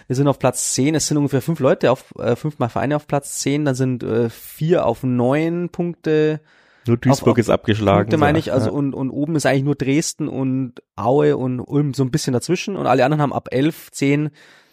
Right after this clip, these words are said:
Speaker 1: Genauso gut ist es natürlich so, äh, wenn du, äh, auf Platz fünfzehn, sechzehn sind die mit, äh, sieben Punkten. Wenn du einmal, zweimal verlierst, dann bist du halt auch unten drin, ja. Also das ist dritte Liga. Und f-,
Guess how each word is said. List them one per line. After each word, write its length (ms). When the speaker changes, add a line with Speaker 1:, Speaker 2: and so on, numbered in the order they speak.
Speaker 1:
Genauso 400
gut 180
ist 100
es 80
natürlich 300
so, 340
äh, 420
wenn 140
du, 360
äh, 420
auf 220
Platz 200
fünfzehn, 220
sechzehn 240
sind 200
die 100
mit, 200
äh, 300
sieben 260
Punkten. 340
Wenn 80
du 240
einmal, 240
zweimal 240
verlierst, 400
dann 80
bist 160
du 40
halt 100
auch 180
unten 340
drin, 240
ja. 220
Also 240
das 140
ist 360
dritte 200
Liga. 340
Und 480
f-, 320